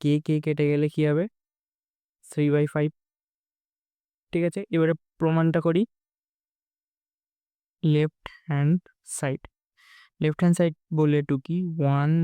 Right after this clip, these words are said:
মাইনাস sine theta, ওয়ান প্লাস sine theta। ঠিক আছে, ওয়ান মাইনাস sine theta মানে তিনের পাঁচ,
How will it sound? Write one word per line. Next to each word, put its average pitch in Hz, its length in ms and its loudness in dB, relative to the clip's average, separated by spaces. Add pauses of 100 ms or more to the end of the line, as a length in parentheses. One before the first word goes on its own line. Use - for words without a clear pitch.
(120)
মাইনাস 143 440 0 (140)
sine 156 320 2
theta, 165 240 -2 (1800)
ওয়ান 143 240 4 (240)
প্লাস 147 300 0 (240)
sine 143 280 0 (120)
theta। - 240 -8 (1500)
ঠিক 160 180 0
আছে, 175 120 0 (2500)
ওয়ান 147 220 2 (180)
মাইনাস 151 380 2
sine 156 200 2
theta 156 220 0
মানে 160 160 2 (180)
তিনের 139 300 2 (100)
পাঁচ, 143 220 -2